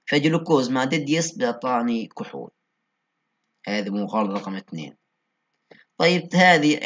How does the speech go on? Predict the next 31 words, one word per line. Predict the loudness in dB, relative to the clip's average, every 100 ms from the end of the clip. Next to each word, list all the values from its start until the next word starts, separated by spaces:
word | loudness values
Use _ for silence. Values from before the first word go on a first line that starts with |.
| -2 -2
يعني | -2 -2
اثنين | -2 0 0
أيضًا | 0 0 2 0 -2
بيقول | -2 -2 0 2
نفس | 2 -2 -6
الشيء، | -6 -2
فلسفة | -2 0
رقم | -2 -2
اثنين | -4 -2 0 0 -2 -8 -6
بيقول | -4 -2 0
إنه | 0 -2
كومبلكس، | 0 2 2 0 -4 -6 -6 -2
نفسه | -2 -2 -8 -12 -16 -20 -20 _
كومبلكس | 4 6 4 0 -4
بايو | 0 2 2 0 0 2 0 0 -2
كونفرجن | 2 2 4 4 4 -2
أوف | -4 -4
كيميكال | -2 0 0 0
سبستانس | -2 -2 -4 0 0 -2
ريكواير | 0 2 2
لايفنج، | 2 0 -2 -4
نفس | -4 -4
بعيد | -4 -2
نفس | -2 -4
ال-، | -6 -2
الصيد | 0 0 0 0 0
مكرر. | -4 -8 -8 -12 -16 -18 -16 -14 0
ديد | 4 4 6
بايوكيمست | 4 4 2 0 -2 -6 -16 -10
اللي | -2
هو | 0 0